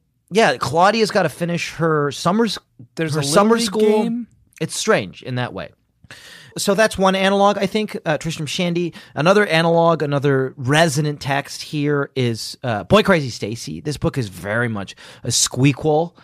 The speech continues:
Speaker 1: to the great novel Boy Crazy Stacy.
Speaker 2: Yes, agreed.
Speaker 1: Um, a
Speaker 2: They're back
Speaker 1: lot
Speaker 2: in
Speaker 1: of
Speaker 2: Sea City.
Speaker 1: same cast of characters. Toby
Speaker 2: Toby
Speaker 1: and
Speaker 2: and
Speaker 1: Alex
Speaker 2: Alex
Speaker 1: are
Speaker 2: are back.
Speaker 1: back.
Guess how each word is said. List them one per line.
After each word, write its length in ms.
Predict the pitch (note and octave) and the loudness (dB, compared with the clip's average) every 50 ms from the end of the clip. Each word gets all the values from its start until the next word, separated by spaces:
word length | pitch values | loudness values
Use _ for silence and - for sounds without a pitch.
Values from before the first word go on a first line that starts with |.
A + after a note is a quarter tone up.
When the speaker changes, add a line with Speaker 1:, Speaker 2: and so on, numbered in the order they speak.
| - - _ _ | -20 -20 _ _
Speaker 1:
to 80 | - A#2+ | -6 -4
the 80 | B2 A#2+ | -2 0
great 200 | A#2 C3 B2+ A2 | 0 0 0 0
novel 540 | A#2+ A2+ A2 G2 G2 F#2+ F#2+ F#2 D#2+ - _ _ | -2 -4 -4 -6 -8 -10 -10 -12 -12 -14 _ _
Boy 140 | - G#2+ G#2 | -6 -6 -6
Crazy 260 | - G#2 F2+ D#2+ E2 | -6 -6 -8 -8 -10
Stacy. 640 | D#2+ - - - D3+ F3+ F#3 - B3 A#3+ B3 A#3 - | -14 -8 -4 0 0 0 0 0 -2 -4 -4 -6 -8
Speaker 2:
Yes, 380 | - D3 A2+ A2 - - - - _ _ _ _ _ _ _ | -10 -10 -10 -10 -12 -18 -20 -20 _ _ _ _ _ _ _
agreed. 300 | - A#2 - A#2+ G#2 - - - _ _ _ _ _ _ _ _ _ _ _ | -14 -10 -10 -10 -10 -10 -14 -20 _ _ _ _ _ _ _ _ _ _ _
Speaker 1:
Um, 320 | C#3 C#3 C3 C3 A#2+ A2+ - | -2 0 2 2 2 0 0
a 60 | B2 | -2
Speaker 2:
They're 80 | C#3 C#3+ | -2 2
back 180 | B2 C3+ D3 D#3+ | 4 6 6 6
Speaker 1:
lot 100 | F3 F#3 | 6 4
Speaker 2:
in 40 | G3 | 2
Speaker 1:
of 40 | - | 0
Speaker 2:
Sea 160 | G#3+ G3+ F3+ | 0 -2 -4
City. 460 | - - C3 B2 A#2 A2+ B2+ C3+ - _ - | -4 -6 -8 -8 -8 -8 -10 -12 -14 _ -8
Speaker 1:
same 340 | - - - F3+ F3 F#3+ | -4 0 2 2 2 2
cast 340 | F#3+ - F3+ F3 F#3 F3+ - | 2 2 2 4 2 2 0
of 120 | F#3 - - | -2 -4 -4
characters. 640 | C3 C3+ B2+ C3 C3+ C#3+ - - F3 F3 F3+ F3 | 0 2 2 4 2 2 0 -2 -2 -2 -2 -4
Toby 300 | - - - F3 G3 F#3 | 2 4 4 6 6 6
Speaker 2:
Toby 20 | F#3 | 4
Speaker 1:
and 80 | E3 | 4
Speaker 2:
and 100 | C3+ A#2+ | 4 4
Speaker 1:
Alex 140 | D3 C#3 C3+ | 4 4 4
Speaker 2:
Alex 240 | - - - - - | 2 0 -2 -4 -6
Speaker 1:
are 40 | F#3+ | -4
Speaker 2:
are 20 | F3 | -2
back. 320 | F#3+ F#3+ F#3+ G3+ A3 G#3 | -2 0 0 0 -2 -4
Speaker 1:
back. 100 | - - | -8 -14